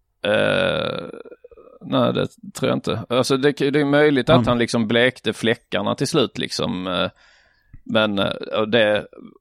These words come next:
Speaker 1: s-, eh, men i och med att det var vi-,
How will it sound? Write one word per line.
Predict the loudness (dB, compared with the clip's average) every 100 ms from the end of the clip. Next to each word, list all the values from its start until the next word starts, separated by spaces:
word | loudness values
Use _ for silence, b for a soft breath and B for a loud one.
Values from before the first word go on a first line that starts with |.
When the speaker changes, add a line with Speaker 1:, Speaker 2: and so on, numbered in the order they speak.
| -12
Speaker 1:
s-, | -8 -4 -4 -6 _ _ _ _ _ _ -4
eh, | -2
men | 0 0 2 0 -2 -6 -12 -20 _ _ -8
i | -2 0
och |
med | 2 2
att | 0
det | -2
var | -4
vi-, | -4